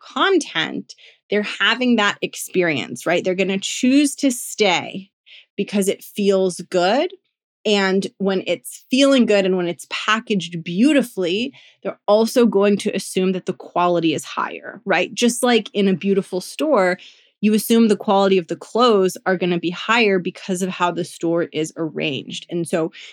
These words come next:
your ability to simplify and streamline is so important for your reputation, for your effectiveness in meetings, for how people perceive you, for how much they think about you as being promotable and on a path to leadership. I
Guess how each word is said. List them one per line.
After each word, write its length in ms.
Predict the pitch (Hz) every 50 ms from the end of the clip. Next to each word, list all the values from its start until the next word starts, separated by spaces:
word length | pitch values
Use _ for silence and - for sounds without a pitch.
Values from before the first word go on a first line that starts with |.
| - -
your 120 | 196 208
ability 400 | 202 180 202 196 202 202 220 226
to 60 | 208 220
simplify 580 | - - - 190 190 185 196 185 - 170 170
and 280 | 147 - - 175 170 -
streamline 500 | - - 175 170 170 170 160 175 175 160 -
is 200 | 196 226 - -
so 600 | - - - - 208 240 254 254 254 254 254 -
important 720 | - 233 226 202 - - 196 214 208 151 196 190 - -
for 260 | - - 185 170 165 - - - - - - -
your 180 | 185 190 185
reputation, 840 | 170 170 165 - - - - - - 269 269 254 - 247 240 233 233
for 100 | 233 214
your 200 | 196 165 160 -
effectiveness 800 | - 180 - - 185 170 - - 185 170 165 165 156 170 - -
in 260 | - 160 165 165 175
meetings, 480 | 220 277 262 247 247 240 233 226 - -
for 100 | - 170
how 200 | 165 - 165 -
people 360 | - - - 170 - - -
perceive 580 | - _ - - - - - 247 247 254 240 226
you, 340 | 233 240 240 233 233 233 - - - - _ -
for 260 | 196 190 185 175 185
how 540 | - - - - 180 175 180 185 180 180 151
much 320 | 120 180 180 - - -
they 140 | - 151 175
think 340 | - _ - 202 226 220 214
about 340 | 202 208 196 196 190 -
you 300 | 202 196 196 196 190 190
as 240 | - - 180 175 160
being 240 | - 165 165 180 185
promotable 600 | - - 185 180 190 190 202 202 202 190 190 190
and 120 | 185 170
on 180 | - - 170 170
a 60 | 165
path 360 | 160 - - 170 175 185 - -
to 100 | - 175
leadership. 720 | 165 170 175 180 208 202 202 196 - 214 190 190 - _ -
I 140 | 202 202